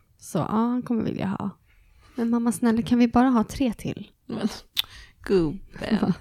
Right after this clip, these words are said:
Speaker 2: Du bara, säg till pappa.
Speaker 1: Exakt, det är typ det jag brukar säga.
Speaker 2: Ja.
Speaker 1: Du får säga till pappa. Han bara, men pappa, kan vi snälla?
Speaker 2: Och då visar du dina tuttar.
Speaker 1: Ja, alltså den stora vita.
Speaker 2: <laughs> Och sen är det klart.
Speaker 1: Sen är det klart.
Speaker 2: Det är allt som
Speaker 1: Mm,
Speaker 2: behövs.
Speaker 1: mm.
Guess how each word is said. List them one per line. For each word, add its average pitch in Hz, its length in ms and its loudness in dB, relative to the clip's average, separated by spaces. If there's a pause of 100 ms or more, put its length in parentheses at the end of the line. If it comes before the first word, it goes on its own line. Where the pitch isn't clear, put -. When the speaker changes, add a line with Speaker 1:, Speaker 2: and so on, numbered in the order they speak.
(120)
Speaker 2:
Du 208 80 2
bara, 185 120 0
säg 254 220 -2
till - 140 -8
pappa. - 380 -4
Speaker 1:
Exakt, - 360 -2
det 196 60 2
är 190 60 4
typ - 180 -8
det - 80 -6
jag - 100 -4
brukar - 240 -8
säga. - 220 -4 (100)
Speaker 2:
Ja. 214 120 -4
Speaker 1:
Du 226 80 -4
får - 140 -18
säga 240 160 -2
till - 120 -20
pappa. - 380 -2 (160)
Han 262 160 -4
bara, 277 60 -4
men 320 80 2
pappa, 302 440 0 (320)
kan - 200 -16
vi 349 80 0
snälla? 247 480 0 (180)
Speaker 2:
Och 196 80 2
då 175 100 4
visar 170 300 2
du 160 160 -4
dina 185 440 -4 (360)
tuttar. - 500 -6
Speaker 1:
Ja, 196 360 8
alltså 180 160 0
den 175 160 4
stora 160 320 2
vita. - 280 -6 (460)
Speaker 2:
<laughs> 240 560 8
Och 196 120 4
sen - 260 0
är - 80 2
det 151 100 2
klart. 190 340 2
Speaker 1:
Sen 233 380 -4
är 196 80 -2
det 220 60 -4
klart. - 360 -12 (960)
Speaker 2:
Det 254 120 -8
är 254 60 -8
allt 233 120 -4
som 196 160 0
Speaker 1:
Mm, 208 60 4
Speaker 2:
behövs. 202 200 2
Speaker 1:
mm. 226 120 6